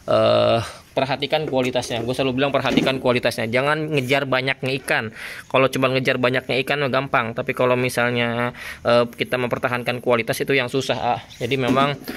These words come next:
kalau misalnya kita pengen bertahan di ikan cupang atau pengen, eh, bertahan lah pokoknya intinya, ah.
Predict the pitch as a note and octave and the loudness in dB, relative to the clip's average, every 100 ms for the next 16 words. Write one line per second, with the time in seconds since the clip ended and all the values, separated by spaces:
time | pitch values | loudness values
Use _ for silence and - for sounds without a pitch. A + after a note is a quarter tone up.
0 | - - - - B2+ B2+ C3 B2+ B2+ B2+ | -12 -14 -6 0 0 0 -4 -2 -2 -2
1 | B2+ B2+ B2+ C3+ B2+ B2+ B2 C3 B2+ B2+ | -2 0 0 0 0 -2 -2 -2 0 0
2 | D#3+ D#3+ B2+ B2+ - - A#2+ C3 B2+ B2 | 0 0 0 0 -4 -2 0 0 0 0
3 | B2+ B2 B2 B2 A#2+ - - - - - | 0 2 2 0 -4 -12 -20 -20 -20 -20
4 | - - B2 A#2+ A#2+ A#2+ - - - - | -6 2 4 6 6 4 -2 -16 -20 -20
5 | - - - - - - - - - - | -20 -20 -20 -20 -20 -18 -18 -18 -18 -18
6 | - - - - - - - C#3 - C#3 | -18 -20 -20 -20 -20 -20 -6 -4 0 0
7 | C#3+ E3+ F3+ - C3 C#3 C3+ B2+ B2 A#2 | 2 0 -2 -2 -2 0 0 -2 -2 -2
8 | A#2 | -2